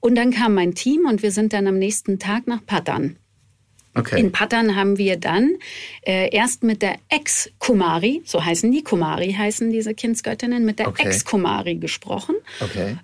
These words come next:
Speaker 1: Ähm, ich war bei ihr in der Schule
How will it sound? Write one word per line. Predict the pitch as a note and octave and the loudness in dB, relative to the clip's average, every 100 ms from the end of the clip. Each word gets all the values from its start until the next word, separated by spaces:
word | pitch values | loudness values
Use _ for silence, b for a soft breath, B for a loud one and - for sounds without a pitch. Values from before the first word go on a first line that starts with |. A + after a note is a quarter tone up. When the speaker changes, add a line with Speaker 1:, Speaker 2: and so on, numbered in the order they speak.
| - | 0
Speaker 1:
Ähm, | A3+ A3+ A#3 A#3 A#3 B3 - G#3+ A3+ | 2 4 4 4 2 -2 -8 -6 -4
ich | A3+ A3 | -2 0
war | G#3 | 2
bei | G3+ | 2
ihr | G#3+ G3 | 2 2
in | F#3+ | 2
der | F3+ | 0
Schule | - G3+ G3 A#3 | 0 0 2 2